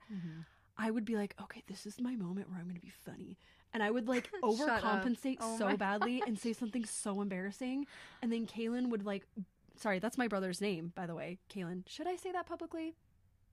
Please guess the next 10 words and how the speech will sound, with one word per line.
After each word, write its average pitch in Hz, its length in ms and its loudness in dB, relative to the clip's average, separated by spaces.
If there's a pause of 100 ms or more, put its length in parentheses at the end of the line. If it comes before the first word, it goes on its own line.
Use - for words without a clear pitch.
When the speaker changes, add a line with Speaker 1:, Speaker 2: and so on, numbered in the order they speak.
(180)
Speaker 1:
Yeah. 403 260 2
Speaker 2:
The 254 60 2
damage 208 200 0
has 185 100 -6
been 175 100 -8
done. - 200 -12
Speaker 1:
<laughs> - 500 -14 (100)
Speaker 2:
Yeah. 285 220 6
<laughs> 381 520 8 (280)
Um, 330 380 10